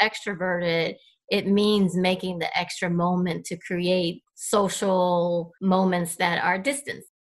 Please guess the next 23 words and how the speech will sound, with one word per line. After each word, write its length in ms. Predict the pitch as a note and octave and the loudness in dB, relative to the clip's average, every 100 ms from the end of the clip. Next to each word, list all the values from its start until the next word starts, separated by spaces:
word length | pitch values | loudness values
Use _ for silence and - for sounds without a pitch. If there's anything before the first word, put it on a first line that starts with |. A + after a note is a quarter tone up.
| - | -2
I 140 | F3 | 0
love 420 | F3+ G3 G#3+ G#3+ | 0 2 2 2
the 140 | F#3 F3+ | -2 -4
idea 380 | F3 F3+ F#3 F3 | -4 -4 -4 -4
of 80 | |
these 240 | E3+ E3+ E3 | -6 -10 -8
kind 280 | F#3 F3+ F3 | -4 -2 -2
of 80 | D#3 | -2
lawn 360 | E3 F3 F3+ F3 | 2 2 2 0
parties 380 | F3+ E3+ E3+ D#3+ | -2 0 -2 -4
where 240 | E3 E3 D#3+ | -2 -2 0
in 120 | D#3+ | -2
the 80 | F3 | -4
middle 420 | F3 F#3 F3 E3+ | 0 0 2 0
of 140 | E3 - | -2 -4
the 220 | E3 D#3+ - _ _ | -4 -6 -10 _ _
party 360 | - F#3+ F3+ E3+ | 0 2 2 0
is, 160 | E3 E3 | -2 -2
like, 300 | D#3 D#3+ - _ _ - | -4 -4 -10 _ _ -2
hand 200 | G3+ G3 | 0 2
sanitizer 640 | F#3+ F#3 E3 E3 F3 E3 E3 | 2 0 0 -2 0 0 -2
and 120 | D#3+ | -2
drinks, 560 | E3 G#3 D#3+ D3 - - | 0 0 0 -8 -16 -12